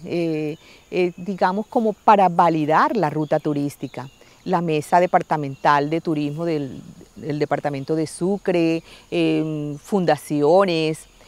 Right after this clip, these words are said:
eh, igualmente vino la Universidad de Cartagena y, y los tuvimos en el Saltón, que es una de las, también de los paisajes que mostramos en la vereda Arenitas,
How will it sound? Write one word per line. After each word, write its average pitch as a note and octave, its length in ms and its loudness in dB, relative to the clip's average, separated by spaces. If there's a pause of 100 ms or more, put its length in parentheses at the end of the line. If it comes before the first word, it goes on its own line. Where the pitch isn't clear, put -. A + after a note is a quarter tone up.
(140)
eh, D3+ 540 -6
igualmente E3 1400 2
vino F3 320 0
la F3+ 140 6
Universidad D3+ 760 0
de D#3+ 140 -4
Cartagena D3+ 840 -4 (360)
y, D#3+ 480 -2
y D#3+ 160 -2
los D#3 160 -4
tuvimos D3+ 480 -4
en F3 100 -4
el D#3 140 0
Saltón, D3+ 640 2
que D#3+ 220 -2
es D#3+ 160 -6
una E3 200 -4
de E3+ 100 -2
las, B2+ 280 -2 (320)
también D3 380 -4
de D#3+ 60 2
los E3 100 -2
paisajes D#3 500 -2
que - 140 -8
mostramos D#3 640 -4
en F3 140 -4
la E3 100 0
vereda D3+ 340 0
Arenitas, E3+ 600 -2